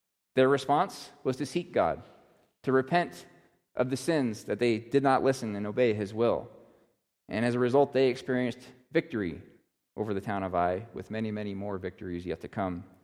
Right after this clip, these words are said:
as they occupied the promised land. So in short, we can say, and we can see in these instances, when his people fail, God still takes care of them. And in fact, he gives them another chance to obey his word.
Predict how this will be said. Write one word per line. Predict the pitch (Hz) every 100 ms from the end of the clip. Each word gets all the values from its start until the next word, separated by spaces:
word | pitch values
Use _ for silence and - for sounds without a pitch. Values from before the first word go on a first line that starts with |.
| _
as | 92
they | 92
occupied | 87 90 - 101 87
the |
promised | - - - -
land. | - - - _ _ _ _ _ _ _ _ _ _ _ _ _ _ _ _ _ - _ _ _ _ -
So | 165
in |
short, | 156 196 196
we | 170
can | 165
say, | 143 190 160 165 160 - - - -
and | 120
we | 123
can |
see | 113 151 131
in |
these | 123 127
instances, | 131 123 110 110 104 - - - _ _ _ _ -
when | 156
his | 165 196
people | 208 175 170
fail, | - 120 113 117 120 - -
God | 123 135 139
still | - 131 123 123
takes | 123 147 -
care | - 170
of | 104
them. | - - - _ _ -
And | -
in |
fact, | 151 151
he | 151
gives | 139 156 135
them | 139 135 -
another | 123 139 127
chance | 127 156 104 - - - -
to | 117
obey | 110 113 113 98 95 - -
his | 101
word. | 98 95 73